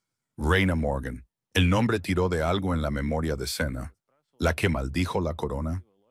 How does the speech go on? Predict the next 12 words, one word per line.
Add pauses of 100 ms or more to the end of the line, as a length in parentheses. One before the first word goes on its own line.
(240)
La
expresión
de
Barin
se
estremeció. (720)
Ella
no
la
maldijo. (560)
La
encantó.